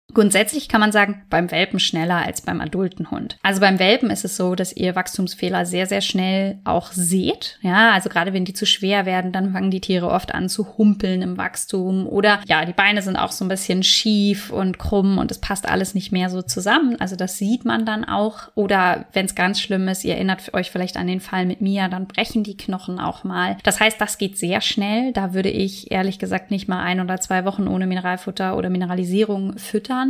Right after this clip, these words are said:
Beim erwachsenen Tier hat man da ein bisschen mehr Flexibilität. Also nur, dass man mal,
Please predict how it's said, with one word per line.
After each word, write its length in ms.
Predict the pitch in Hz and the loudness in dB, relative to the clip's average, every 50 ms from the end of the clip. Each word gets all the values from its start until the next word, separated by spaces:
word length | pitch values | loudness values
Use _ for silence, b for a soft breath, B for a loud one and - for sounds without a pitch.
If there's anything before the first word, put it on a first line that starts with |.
| 277 - | 0 0
Beim 180 | - 208 214 226 | 0 0 2 2
erwachsenen 560 | - 233 233 240 - - - - 277 247 240 | 0 0 0 0 -2 -2 0 0 2 2 2
Tier 540 | 240 - - 226 226 233 226 226 220 220 - | 0 -2 -2 2 4 4 4 4 2 0 -2
hat 180 | 202 196 - 214 | -6 -4 -2 -2
man 180 | 196 196 190 | -2 0 0
da 140 | 185 170 170 | 0 0 0
ein 240 | 185 190 185 180 170 | 0 0 0 -2 -2
bisschen 420 | 185 180 - - 196 180 180 175 | -4 -6 -6 -4 -2 -2 0 0
mehr 400 | 170 170 175 180 180 180 180 180 175 | -2 -2 -2 0 0 0 0 0 -2
Flexibilität. 1000 | - - 175 165 160 - - 202 185 196 165 175 170 - - - 147 - - - | -4 -6 -6 -6 -4 -4 -2 -2 -2 -2 -4 -6 -6 -8 -6 -6 -6 -4 -2 -2
Also 360 | - - 180 190 190 185 185 | -2 -2 0 0 2 2 0
nur, 280 | 196 190 185 185 190 190 | 0 0 0 0 0 0
dass 180 | 190 185 - | 0 -2 -2
man 160 | 190 185 185 185 | -4 -4 -2 -2
mal, 480 | 185 185 180 180 180 180 185 185 - | -2 -2 -2 0 0 0 0 -2 -2